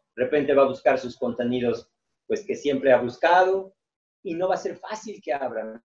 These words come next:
¿no? Yo creo que a mí me, me interesa mucho cómo abres, eh, digamos, las fronteras de las personas hacia informaciones que normalmente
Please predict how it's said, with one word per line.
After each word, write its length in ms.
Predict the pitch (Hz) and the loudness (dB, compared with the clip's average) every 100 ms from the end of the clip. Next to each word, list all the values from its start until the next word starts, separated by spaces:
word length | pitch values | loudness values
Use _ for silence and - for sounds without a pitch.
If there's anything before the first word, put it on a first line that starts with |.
| - | -18
¿no? 200 | 135 156 | -16 -16
Yo 80 | _ | _
creo 180 | 170 170 | -8 -8
que 320 | 165 156 - _ _ _ _ _ _ - | -6 -6 -8 _ _ _ _ _ _ -10
a 80 | 131 | -6
mí 300 | 156 175 170 | -2 -2 -2
me, 260 | 156 143 131 | -2 -4 -2
me 120 | 143 | -2
interesa 420 | 131 143 151 160 | 2 2 2 -2
mucho 380 | 156 156 165 - | -4 -6 -8 -2
cómo 720 | 151 139 147 147 147 - - _ _ _ - | 2 2 2 0 0 -4 -18 _ _ _ 6
abres, 640 | 143 147 151 147 - - - | 8 8 4 -2 -8 -12 -8
eh, 240 | 120 117 | -4 -4
digamos, 540 | 123 139 139 131 - _ _ _ _ - | 0 2 2 -2 -8 _ _ _ _ 0
las 240 | 123 120 | 2 2
fronteras 600 | 131 131 127 170 175 156 | 2 2 4 4 4 2
de 80 | 139 | -4
las 160 | 127 | -6
personas 640 | - 123 143 147 147 156 _ _ _ _ _ - | -6 -12 -8 -8 -8 -10 _ _ _ _ _ -6
hacia 540 | 135 131 143 135 120 - | -6 -2 0 2 2 -2
informaciones 840 | 131 139 131 135 135 156 156 156 | -6 -2 -2 -2 -2 -4 -4 -4
que 120 | 147 | -2
normalmente 1080 | 139 139 143 165 175 170 170 170 175 180 | 0 0 0 2 0 -2 -4 -4 -6 -6